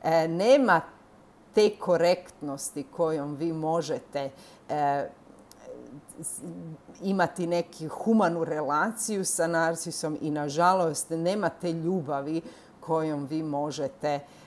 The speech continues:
e, išta pomoći, je li? I zato kažem, i zato ja uvijek kažem, no kontakt je zapravo optimalno rješenje. Oko tog smo malo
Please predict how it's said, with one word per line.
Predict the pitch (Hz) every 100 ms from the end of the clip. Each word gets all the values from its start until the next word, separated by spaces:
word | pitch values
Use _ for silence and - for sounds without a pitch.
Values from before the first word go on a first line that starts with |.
| - -
e, | 139 139 135 139 - - -
išta | 226 240 269 - - 156 - -
pomoći, | 185 151 135 131 - - - - -
je | 151 143
li? | - - - - -
I | 151
zato | 135 180 180
kažem, | 180 175 175 160
i | 151
zato | 180 180
ja | 196
uvijek | 196 180
kažem, | - 190 190 175 165 - - -
no | 185 196
kontakt | 196 185 185 175 165 -
je | 160 151
zapravo | 160 160 165 151 147 151 - - -
optimalno | 226 254 - - 156 131 120 127 131
rješenje. | 135 131 - 151 156 208 226 202 185 - -
Oko | 170 165
tog | - 196
smo | - - 170
malo | 170 175 175 151